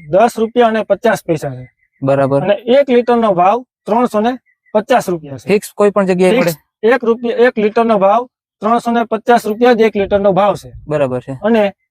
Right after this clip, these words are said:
Speaker 1: આ દવાનો ઉપયોગ આપણે એક પંપમાં ત્રીસ મિલી પ્રતિ વાપરી શકીએ.
Speaker 2: બરાબર.
Speaker 1: અને એક એકરમાં દસ પંપ જાય એ જરૂરી છે.
Speaker 2: બરાબર.
Speaker 1: એટલે કે એક એકરમાં ત્રણસો એમ એલ દવા જાય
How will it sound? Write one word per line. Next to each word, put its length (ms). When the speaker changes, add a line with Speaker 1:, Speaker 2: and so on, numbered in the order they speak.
Speaker 1:
આ 160
દવાનો 340
ઉપયોગ 340
આપણે 240
એક 280
પંપમાં 420
ત્રીસ 280
મિલી 220
પ્રતિ 400
વાપરી 360
શકીએ. 380
Speaker 2:
બરાબર. 140
Speaker 1:
અને 240
એક 240
એકરમાં 520
દસ 420
પંપ 180
જાય 300
એ 140
જરૂરી 400
છે. 200
Speaker 2:
બરાબર. 200
Speaker 1:
એટલે 140
કે 180
એક 180
એકરમાં 500
ત્રણસો 320
એમ 180
એલ 120
દવા 300
જાય 300